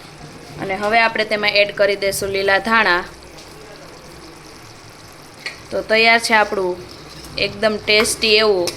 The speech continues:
અને નવીન ચવાણાનું શાક. તો તૈયાર છે આપણું ચવાણાનું શાક. તમે આ શાક ક્યારેય બનાવ્યું છે કે નહીં, કમેન્ટ કરજો. અને જો ન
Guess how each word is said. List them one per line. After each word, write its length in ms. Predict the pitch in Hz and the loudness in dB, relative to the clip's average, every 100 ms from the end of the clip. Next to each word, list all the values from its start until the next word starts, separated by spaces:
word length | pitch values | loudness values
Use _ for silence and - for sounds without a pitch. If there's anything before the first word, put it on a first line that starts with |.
| - | -10
અને 220 | 190 190 | -8 -6
નવીન 500 | 196 208 220 202 180 175 - | 0 2 4 2 0 -10 -8
ચવાણાનું 600 | 214 202 214 208 196 202 | -2 2 2 2 2 -2
શાક. 420 | 202 240 202 180 180 - - - - - - - - - 349 359 - - - - 440 523 539 571 466 - - - | 0 2 4 2 -2 -12 -14 -18 -20 -20 -18 -14 -14 -14 -18 -18 -20 -20 -20 -20 -18 -12 -10 -8 -10 -10 -14 -10
તો 100 | - | -4
તૈયાર 420 | 208 240 254 269 269 | 0 4 6 4 4
છે 160 | 277 | 4
આપણું 320 | 240 233 240 | 4 2 0
ચવાણાનું 640 | 240 226 240 240 226 220 226 | 2 4 6 4 4 2 0
શાક. 500 | - 277 226 196 196 - - - - - - - - - - | 4 6 6 4 2 -4 -20 -20 -20 -18 -20 -20 -20 -20 -4
તમે 260 | 226 233 240 | 0 2 2
આ 120 | 240 | 2
શાક 340 | 247 240 240 233 - - | 4 4 4 0 -14 -4
ક્યારેય 260 | 240 240 240 | 2 2 4
બનાવ્યું 520 | 220 233 247 254 269 | 4 4 4 4 0
છે 240 | 262 269 | 4 2
કે 160 | 269 247 | 4 2
નહીં, 420 | 233 240 220 214 - | 2 2 2 0 0
કમેન્ટ 380 | 233 269 269 269 | 2 4 4 4
કરજો. 540 | 214 208 202 196 196 - - - | 4 6 6 8 6 0 -14 -6
અને 220 | 202 208 | 0 0
જો 180 | 196 220 | 2 2
ન 100 | 220 | 4